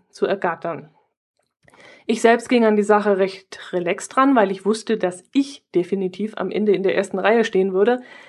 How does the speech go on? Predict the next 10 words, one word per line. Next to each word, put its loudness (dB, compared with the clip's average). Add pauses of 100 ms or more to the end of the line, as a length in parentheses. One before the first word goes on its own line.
(180)
egal 4
wie -2
weit 4
hinten -2
ich -6
am -4
Anfang -4
auch -4
stehen 2
würde. -2